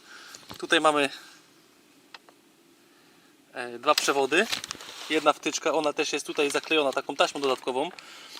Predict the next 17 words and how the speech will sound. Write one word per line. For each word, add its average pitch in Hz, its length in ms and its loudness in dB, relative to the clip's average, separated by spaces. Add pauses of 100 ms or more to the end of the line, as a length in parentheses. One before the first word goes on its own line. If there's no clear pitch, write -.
(140)
To 156 100 -6
mamy 143 260 2
od 151 140 -2
panelu, 139 580 2 (360)
e, 123 100 -14
sterowania, 127 640 -2
mm, 58 2250 -12 (220)
czujniki 151 340 -4
parkowania. 190 580 6 (760)
E, 135 300 -2
druga 160 280 2
wtyczka 147 540 2 (120)
z - 60 -14
tej 147 140 -4
strony 151 240 0
wchodzi. 147 420 -4 (320)
No, 131 220 -4